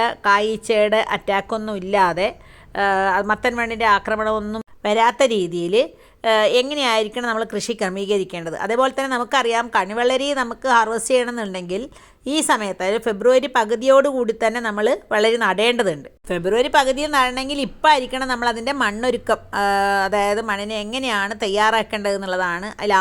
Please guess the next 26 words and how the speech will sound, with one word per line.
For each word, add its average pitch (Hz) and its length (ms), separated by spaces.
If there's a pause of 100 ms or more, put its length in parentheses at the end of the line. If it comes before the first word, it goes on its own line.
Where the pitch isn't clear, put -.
(160)
ആദ്യം 240 280
തന്നെ 196 220
ശ്രദ്ധിക്കേണ്ട 180 460
ഒരു 175 100
കാര്യം. 151 260 (380)
തുടക്കത്തിൽ 226 580
നമ്മൾ, 269 200 (100)
ഉം, 190 500 (300)
ചെയ്-, 202 260
കൃഷി 214 280
ചെയ്തതിന് 269 440
ശേഷമല്ല 214 560
കേട്ടോ 185 200 (100)
നമ്മൾ 185 160 (520)
ഇങ്ങനെയുള്ള 220 420
കാര്യങ്ങളൊക്കെ 208 520
ചെയ്യേണ്ടത്. 196 400
മുന്നൊരുക്കം 262 460
എന്ന് 302 160
പറയുന്നത് 254 460 (200)
ഏത് 233 240
കൃഷിയിലും 240 460
വളരെ 226 260
പ്രധാനപ്പെട്ടതാണ്, 214 760 (100)
പ്രത്യേകിച്ച് 240 480
വേനൽക്കാല 220 380